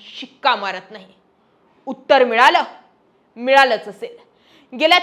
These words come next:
तीन ते चार दिवसांपासून सोशल मीडियावर व्हायरल होत असलेले धाराशिवचे खासदार ओमराजे निंबाळकर सध्या हिरो बनलेत. रात्रीची वेळ, जवळपास दोन वाजलेले असतील. एक कुटुंब पाण्याखाली गेलेलं होतं,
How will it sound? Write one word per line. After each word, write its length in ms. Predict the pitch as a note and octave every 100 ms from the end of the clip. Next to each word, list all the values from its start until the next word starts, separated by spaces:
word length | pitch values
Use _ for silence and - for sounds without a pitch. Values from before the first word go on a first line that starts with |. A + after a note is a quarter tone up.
| -
तीन 200 | F4+ G4+
ते 160 | G#4
चार 300 | G4+ F#4 E4+
दिवसांपासून 800 | E4 D4+ D4 D#4+ D4 C#4 C#4 C#4
सोशल 460 | D4 D4+ C#4 C#4 D4+
मीडियावर 440 | C#4+ C4 C4 C4
व्हायरल 440 | B3+ A#3+ A3+ B3 C4+
होत 240 | B3+ B3
असलेले 440 | A#3 A#3 A#3 A#3 A#3
धाराशिवचे 920 | G#3 G#3 A3 A#3 - A3+ - A3 A3
खासदार 480 | - G#3+ F#3+ G#3+ A3 -
ओमराजे 520 | G#3 G3+ G3+ G3 G3+
निंबाळकर 680 | F#3 F#3 A3 A#3 A#3 G3 A3 - _ _ -
सध्या 320 | G#3+ F#3 G#3
हिरो 520 | G#3+ - A3+ A#3 A3+
बनलेत. 400 | G#3 G#3 G#3 - _ _ _ _
रात्रीची 600 | C4 C4+ C4+ D#4+ D#4+ E4+
वेळ, 200 | C#4 G#3 - - - B3
जवळपास 600 | C4 D4+ F4+ F4+ D#4 D#4+
दोन 280 | A#3+ C4+ D4
वाजलेले 480 | C#4 B3+ B3 B3 A3+
असतील. 240 | A#3 A3 - _ -
एक 220 | A#3+ A#3+
कुटुंब 380 | B3 C#4 C#4+ A#3
पाण्याखाली 720 | A#3 A#3 B3 B3+ C#4+ C#4+ C4+
गेलेलं 320 | C4+ C4+ C4+
होतं, 240 | B3+ B3